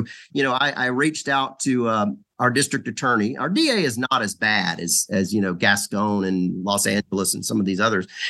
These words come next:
He is running, unfortunately, unopposed. But, uh, I reached out to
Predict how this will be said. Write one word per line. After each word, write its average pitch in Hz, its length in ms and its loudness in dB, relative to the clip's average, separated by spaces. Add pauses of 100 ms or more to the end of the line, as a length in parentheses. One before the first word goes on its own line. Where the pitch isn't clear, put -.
(140)
He 135 160 2
is 151 160 -2
running, 147 320 0
unfortunately, 127 800 0
unopposed. 95 640 0 (100)
But, 190 220 4 (480)
uh, 120 260 2
I 127 100 0
reached 202 320 0
out 180 220 0
to 165 80 -8